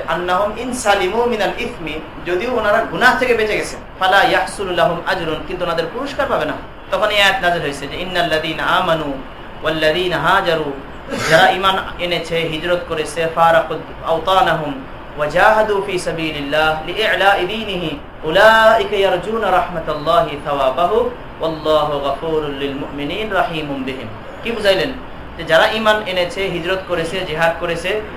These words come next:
তারা আল্লাহ তাআলার রহমতের আশা রাখে, অতএব তোমরাও রহমতের আশা রাখো, তোমরা পুরস্কার পাবে। আর যে ভুল যেটা হয়ে গেছে এটা তো আর কস্তান হয়নি, সেটা তো খাতা আনি। এটা থেকে যেটা বোঝানো হলো যে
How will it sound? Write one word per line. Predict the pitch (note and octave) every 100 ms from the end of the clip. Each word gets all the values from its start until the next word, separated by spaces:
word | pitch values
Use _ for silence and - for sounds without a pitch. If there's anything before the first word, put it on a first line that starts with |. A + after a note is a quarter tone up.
| - -
তারা | D#3 F3 F#3+ -
আল্লাহ | D#3 E3 F3 -
তাআলার | E3+ E3+
রহমতের | E3 E3 F3+ G#3
আশা | G3+ F#3 F#3
রাখে, | D3+ - - - - -
অতএব | - F#3+ F#3 -
তোমরাও | D#3+ F3+ A3 C#4+
রহমতের | F3 E3 F3 F#3 A3
আশা | - - G3+
রাখো, | D#3+ - C4 C#4+ - - -
তোমরা | D#3+ D#3 D3+
পুরস্কার | G#3 A3+ - F3+ G3
পাবে। | G3 C3 - - -
আর | D3
যে | D3
ভুল | D#3 E3 B3
যেটা | B3 A#3+
হয়ে | G#3+ A3+
গেছে | A3 A#3+ C4 - - -
এটা | D3 E3
তো | F#3+
আর | -
কস্তান | A3 - B3 F3
হয়নি, | F#3+ F#3 E3+
সেটা | G3 G3+
তো |
খাতা | G#3+ F#3+ A3
আনি। | A3+ F#3+ C#3+ C3 - - - - - -
এটা | E3 -
থেকে | G#3+
যেটা | B3 A#3
বোঝানো | G#3 G#3+ A3
হলো | G#3+ F3 D#3+ - - - -
যে | E3 D#3+